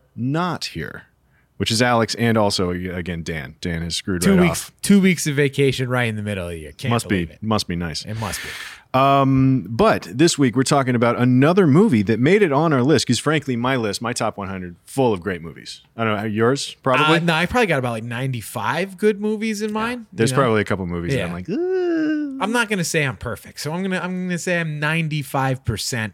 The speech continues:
Speaker 2: perfect.
Speaker 1: That's very fair.
Speaker 2: Yeah.
Speaker 1: Um, but one of the, the movies that ended up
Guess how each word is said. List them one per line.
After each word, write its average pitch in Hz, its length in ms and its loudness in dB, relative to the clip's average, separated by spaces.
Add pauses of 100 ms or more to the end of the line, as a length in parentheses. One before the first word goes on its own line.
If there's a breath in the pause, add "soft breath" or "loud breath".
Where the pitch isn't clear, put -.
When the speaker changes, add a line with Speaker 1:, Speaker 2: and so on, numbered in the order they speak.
(120)
Speaker 2:
perfect. - 440 -10
Speaker 1:
That's - 760 -4
very 101 400 2
fair. 85 460 0
Speaker 2:
Yeah. 101 260 -8 (160)
Speaker 1:
Um, 120 400 4
but 123 240 4
one 208 240 2
of 143 120 0
the, 104 420 2 (100)
the 101 480 -4
movies 107 560 0
that 92 180 -4
ended 175 300 2
up 156 180 4